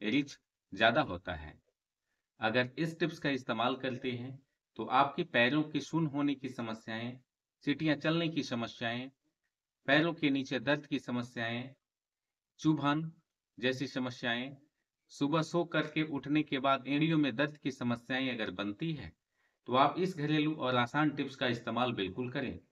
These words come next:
कुछ ही दिनों में फायदे आपके नजर आने लगेंगे। दोस्तों, मुझे पूरा उम्मीद है कि आपने मेरी इस वीडियो से कुछ न कुछ नया सीखा होगा। आप इसी तरह स्वस्थ रहें, मस्त रहें।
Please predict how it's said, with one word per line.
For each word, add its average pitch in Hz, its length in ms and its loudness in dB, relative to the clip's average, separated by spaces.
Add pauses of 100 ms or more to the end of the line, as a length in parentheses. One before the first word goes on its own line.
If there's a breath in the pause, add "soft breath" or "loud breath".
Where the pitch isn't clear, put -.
(420)
कुछ 147 160 -2
ही 185 60 6
दिनों 160 260 4
में 151 140 6
फायदे 131 400 2
आपके 127 260 0
नजर 120 300 -4
आने 160 200 -4
लगेंगे। 87 440 -8
दोस्तों, 156 480 -2 (220)
मुझे 127 240 2
पूरा 143 260 0
उम्मीद 139 340 2
है 165 320 -4 (100)
कि 117 120 0
आपने 139 280 4
मेरी 151 240 4
इस 147 240 -2
वीडियो 143 280 0
से 143 120 -6
कुछ 135 280 -6
न 131 60 -2
कुछ 127 260 -10
नया 120 220 0
सीखा 117 360 -6
होगा। 131 460 -2 (680)
आप 117 220 4
इसी 165 200 0
तरह 156 260 0
स्वस्थ 147 380 0
रहें, 156 420 -4 (120)
मस्त 131 260 0
रहें। 135 340 -4